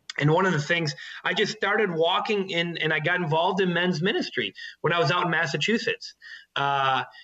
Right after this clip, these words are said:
you know, got married, did the right thing, got it, got married, and now as, uh, my wife and I, we have seven kids, so we've got a, a herd of, of our own. And in that process, I just started really studying, and we would, um,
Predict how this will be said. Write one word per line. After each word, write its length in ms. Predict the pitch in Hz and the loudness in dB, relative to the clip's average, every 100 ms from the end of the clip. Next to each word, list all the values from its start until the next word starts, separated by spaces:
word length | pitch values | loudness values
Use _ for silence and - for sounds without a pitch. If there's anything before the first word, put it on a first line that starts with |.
| - | -10
you 140 | 156 | -2
know, 80 | 147 | 0
got 260 | 135 165 156 | 2 0 0
married, 320 | 147 165 196 | 0 2 2
did 140 | 151 | 0
the 80 | 151 | 0
right 240 | 151 151 147 | 0 0 -2
thing, 200 | 160 151 | -2 0
got 180 | 151 151 | 0 0
it, 100 | 135 | 0
got 220 | 147 143 | -2 -2
married, 380 | 147 165 190 170 | 0 2 2 0
and 100 | 139 | -2
now 320 | 139 147 147 | 0 0 0
as, 280 | 139 135 127 | 0 0 -2
uh, 240 | 127 131 | -6 -8
my 180 | 131 131 | -2 0
wife 280 | 131 143 143 | 2 0 0
and 80 | 151 | 2
I, 40 | |
we 120 | 139 | 2
have 120 | 135 127 | 2 0
seven 360 | 160 147 147 | -2 0 0
kids, 320 | 143 151 151 | 2 0 0
so 180 | 156 143 | 0 2
we've 160 | 139 135 | 2 2
got 140 | 143 | 0
a, 120 | 139 - - | -2 -4 -6
a 60 | 151 | -2
herd 580 | 156 - 190 185 185 180 | -2 0 2 2 2 0
of, 200 | 156 156 | 0 0
of 160 | 147 147 | 0 0
our 180 | 147 151 | 2 4
own. 300 | 160 180 185 - - - | 2 2 -2 -12 -12 -4
And 120 | 170 | 0
in 140 | 208 | 2
that 240 | 220 175 - | 2 0 -4
process, 720 | 190 220 254 - 170 156 - - - - | -2 0 0 0 2 0 -2 -14 -12 -4
I 140 | 160 | -2
just 220 | 170 147 | 0 -2
started 260 | - 180 175 | 0 0 0
really 280 | 147 170 180 | 2 2 2
studying, 540 | 170 - 190 226 135 117 | 0 -2 0 2 0 0
and 160 | 139 151 | 0 2
we 160 | 208 | 2
would, 320 | 247 226 185 160 | 4 2 2 2
um, 360 | 160 151 147 | 2 2 0